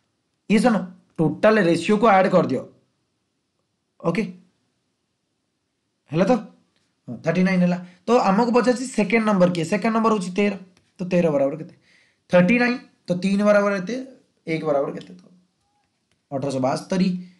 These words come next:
ଇଣ୍ଟୁ ତେର ବାଇ ତିନି। ଓକେ, ତୃତୀୟ ଅଞ୍ଚଳ ତିନି ଲେ କାଟିଦେଲେ ତିନି ଛଅ ଅଠର, ତିନି ଦୁଇ ଛଅ, ତିନି ଏକ ତିନି। ତିନି ଦୁଇ ଛଅ, ତିନି ଚଉ, ବାର। ୟେସ୍, ତିନି ଚଉ ବାର।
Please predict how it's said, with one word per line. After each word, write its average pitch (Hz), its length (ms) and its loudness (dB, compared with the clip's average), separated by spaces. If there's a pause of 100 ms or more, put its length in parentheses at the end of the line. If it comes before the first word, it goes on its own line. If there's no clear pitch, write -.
(220)
ଇଣ୍ଟୁ 151 180 -6
ତେର 127 260 -4
ବାଇ 147 100 -2
ତିନି। 185 200 -10 (1300)
ଓକେ, 147 140 -12 (340)
ତୃତୀୟ 151 220 -4
ଅଞ୍ଚଳ 165 240 -2
ତିନି 180 260 -2
ଲେ 180 100 4
କାଟିଦେଲେ 170 280 0
ତିନି 160 200 -8
ଛଅ 156 180 -2
ଅଠର, 156 140 -4
ତିନି 180 180 -6
ଦୁଇ 156 120 -6
ଛଅ, 170 220 -2
ତିନି 147 160 -8
ଏକ 131 160 -8
ତିନି। 127 160 -14 (2250)
ତିନି 143 120 -10
ଦୁଇ 139 140 -8
ଛଅ, 220 140 -6
ତିନି 156 200 -8
ଚଉ, 196 120 -6
ବାର। - 200 -6 (120)
ୟେସ୍, 127 240 -10
ତିନି 156 140 -8
ଚଉ 147 100 -6
ବାର। 127 180 -4